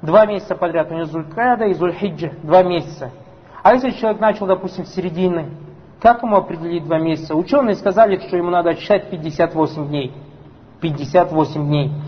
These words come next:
А далилем это является хадис, в котором пророк, саллаллаху алейхи вассалям, поклялся не приближаться к своим женам в течение месяца.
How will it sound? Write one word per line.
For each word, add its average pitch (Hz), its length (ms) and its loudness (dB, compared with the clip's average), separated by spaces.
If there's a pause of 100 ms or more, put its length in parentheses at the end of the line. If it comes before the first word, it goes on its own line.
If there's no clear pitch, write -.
(240)
А 175 100 8
далилем 233 440 2
это 208 160 -2
является 185 520 2
хадис, 175 380 -6
в - 60 -18
котором 165 340 -4
пророк, 175 320 2
саллаллаху 170 600 4
алейхи 170 360 2
вассалям, 202 360 2
поклялся 180 520 2
не 160 80 -10
приближаться 156 640 0
к - 40 -16
своим 165 220 -4
женам 196 360 2
в - 60 -16
течение 170 380 -4
месяца. 156 400 -6